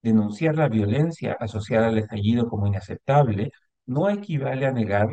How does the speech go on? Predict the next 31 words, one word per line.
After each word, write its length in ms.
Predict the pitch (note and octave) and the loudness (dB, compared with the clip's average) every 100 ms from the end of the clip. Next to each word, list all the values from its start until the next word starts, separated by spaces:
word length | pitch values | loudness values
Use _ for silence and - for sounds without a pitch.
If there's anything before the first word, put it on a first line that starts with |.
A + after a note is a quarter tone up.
| D#3 | -4
la 160 | - G2 | -6 -8
existencia 640 | - G#2+ - F#2+ F#2 G#2+ | -6 -12 -10 -8 -8 -4
del 160 | G2+ G2+ | -2 0
descontento. 800 | G#2+ A2 A#2 E3+ E3 A#2 - - _ _ _ _ _ - | -2 -2 -2 0 0 -2 -6 -16 _ _ _ _ _ -6
Pero 160 | D3 | 0
ese 160 | E3 A3+ | 2 4
descontento 640 | G3+ - D3+ B2+ D3 D3+ D3 | 2 2 -2 2 2 2 0
social 580 | B2 - C3+ C#3 D#3 - | -4 -2 2 4 2 2
no 320 | A#2+ F3 A3+ | 2 4 4
se 180 | G#3+ F#3+ | 2 0
va 160 | D3+ | 2
a 20 | D3 | 2
solucionar 720 | - B2 B2 C3 A#2+ B2 B2+ | -2 -6 -6 0 2 2 2
milagrosamente 1040 | A#2 A2 G#2+ B2 B2 C3+ A2 G#2 G#2 B2+ D3 _ _ | 2 2 2 0 -2 0 2 2 0 -2 -4 _ _
con 200 | A2+ A2+ | 4 6
una 180 | G#2+ G#2 | 8 8
nueva 320 | G#2 G2+ G#2 | 6 6 4
constitución. 880 | G#2 G#2 - A2+ A2+ - F3 A2+ - - _ _ _ _ _ | 2 -4 -6 -8 -6 0 2 2 -2 -12 _ _ _ _ _
La 140 | A2 G#2+ | -6 -2
forma 380 | E3+ F3 F3+ D#3+ | 0 2 2 2
de 120 | D3 | 2
disminuir 720 | A#2+ G#2+ G#2+ G#2 A2+ E3 F#3+ | 2 2 4 6 6 4 0
el 100 | D#3+ | -2
descontento 800 | C#3+ - A#2+ A#2 G#2 F#2+ A#2+ C#3+ - _ | -4 -2 -2 0 -2 -2 -2 -2 -4 _
es 140 | - A2+ | -12 -6
que 120 | G#2+ | -6
la 120 | G2+ | -4
gente 420 | - B2 A#2 G#2+ | -4 -4 -4 -6
crea 420 | - D3 F#3+ G3 G3+ | 0 0 2 0 -2
y 120 | C3+ | -4
perciba 720 | A#2 G#2+ - F3+ C#3 G2+ G#2 | -4 -6 -6 -2 -2 0 -2